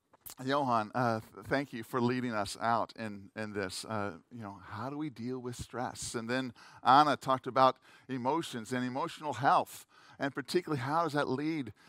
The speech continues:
into the whole area of loneliness? Uh, and then Sean took that further with this whole topic of loneliness and, and our relational health.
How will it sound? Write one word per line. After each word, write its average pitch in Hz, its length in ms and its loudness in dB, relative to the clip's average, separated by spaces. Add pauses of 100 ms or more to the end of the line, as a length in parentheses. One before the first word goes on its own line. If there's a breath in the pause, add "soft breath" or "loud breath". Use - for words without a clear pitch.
(160 soft breath)
into 127 200 -4
the 123 120 0
whole 139 300 -4
area 135 260 0
of 107 160 -2
loneliness? 120 840 -4 (560 soft breath)
Uh, 113 160 2
and 123 140 -2
then 131 80 -2
Sean 151 400 4
took 160 240 -4
that 131 240 2
further 151 360 6
with 123 240 0 (240 soft breath)
this 131 160 -2
whole 143 160 0
topic 160 460 6
of 135 180 0
loneliness 143 640 2
and, 127 220 2 (320 loud breath)
and 143 160 4
our 147 160 10
relational 151 800 8
health. 113 540 -2